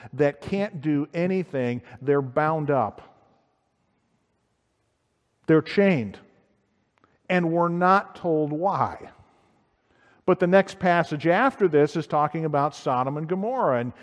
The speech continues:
you go through the passage there and you know what the problems of Sodom and Gomorrah were. And you just kind of go, "Okay, did it have something to do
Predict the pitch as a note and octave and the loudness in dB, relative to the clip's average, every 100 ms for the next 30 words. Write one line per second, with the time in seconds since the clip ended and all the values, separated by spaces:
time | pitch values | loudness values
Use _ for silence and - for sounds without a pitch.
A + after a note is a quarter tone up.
0 | - C3+ D3+ C#3+ C#3 C3+ - C3+ E3+ F3 | -12 -4 -2 0 -2 -2 -4 0 0 0
1 | D3+ C#3+ D3+ - C#3 C3 C#3+ G3+ G3 D3 | 0 2 2 -2 -8 -2 0 2 -2 -4
2 | D3 D3 E3 E3 D3 D3 E3 D#3 D#3 D3 | -4 -2 -2 -2 -2 -4 -2 -2 -2 -6
3 | C3+ B2+ E3+ D#3+ D#3+ C#3+ C#3 C#3+ D3 F3 | -8 -6 -2 -2 -2 -4 -4 -4 -2 0
4 | E3 D#3 F3 A3 B3+ - - - E3 D3 | 0 2 2 2 0 -6 -10 0 2 2
5 | D3+ D3 C#3+ - D3+ D3 C#3+ C#3 C3+ - | 2 -2 -4 -2 0 0 0 0 -2 -6
6 | - E3 F3+ - D3 C3+ D3+ - - D3 | -4 -2 0 2 4 4 2 -2 -4 0
7 | D3+ C#3+ D#3 D3 - F3 F#3+ G3+ A#3 A#3 | 2 2 0 0 -2 -2 -2 -2 -4 -4
8 | D#3+ D3+ D3 D3 D3 | -2 0 2 0 -2